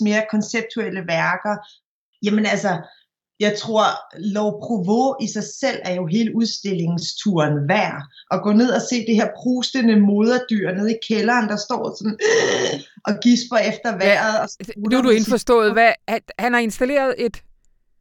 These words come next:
Speaker 1: Det er, det er en kvindelig,
Speaker 2: En
Speaker 1: øh, fransk kunstner, som har installeret sådan en, øh, men som har lavet det her nye værk til udstilling. Hun er jo samtidig aktuel på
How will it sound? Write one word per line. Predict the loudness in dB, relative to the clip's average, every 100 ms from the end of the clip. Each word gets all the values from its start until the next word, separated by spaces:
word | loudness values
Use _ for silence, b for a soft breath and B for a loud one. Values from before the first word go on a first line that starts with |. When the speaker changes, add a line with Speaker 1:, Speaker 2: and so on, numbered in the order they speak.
| _ _ _ -20 -8
Speaker 1:
Det | -2 0 0
er, |
det | 0 -2
er |
en | -4
kvindelig, | -4 -4 -2 0
Speaker 2:
En | -2 B B _ _
Speaker 1:
øh, | -2 -2 -2
fransk | -2 -2 -6 -4
kunstner, | -2 -2 -4
som | -4 -2 -2
har | 0
installeret | -2 -2 0 2 4 4 2 B B
sådan | -6 -4 -2 2
en, | 2 0 b b _ -6
øh, | -2 4
men | 4
som | 4 4
har | 4
lavet | 4 4
det | 4
her | 4
nye | 6 4 4
værk | 2 0
til | -4
udstilling. | -10 -10 -10 -8 -6 -4
Hun | -2
er |
jo | -2
samtidig | -2 -2 -2 -6 -8 -8 -6
aktuel | -8 -4 -4 -4
på | -10